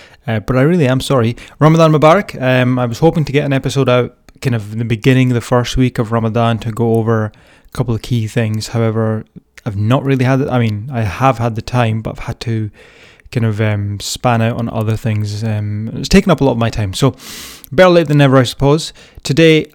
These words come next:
uh, there's not really much of a Ramadan focus. I wanted to actually come on a couple of minutes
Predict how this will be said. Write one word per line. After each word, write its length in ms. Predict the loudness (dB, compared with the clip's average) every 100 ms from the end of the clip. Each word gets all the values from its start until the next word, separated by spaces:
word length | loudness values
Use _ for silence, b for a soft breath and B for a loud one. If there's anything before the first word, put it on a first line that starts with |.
| -6
uh, 120 | -2 2
there's 200 | 2 2
not 140 | 2
really 180 | 2 4
much 280 | 2 0 0
of 60 |
a 40 | 2
Ramadan 400 | 2 2 0 0
focus. 500 | 0 0 0 -2 0
I 120 | -2
wanted 440 | 0 0 0 -4
to 140 | -2 -2
actually 340 | -2 -4 -4
come 360 | -4 -6 -2 0
on 380 | 2 0 -2 -4 -6
a 240 | -4 -2 -4 -4
couple 300 | -4 2 2
of 80 |
minutes 440 | 2 2 0 -4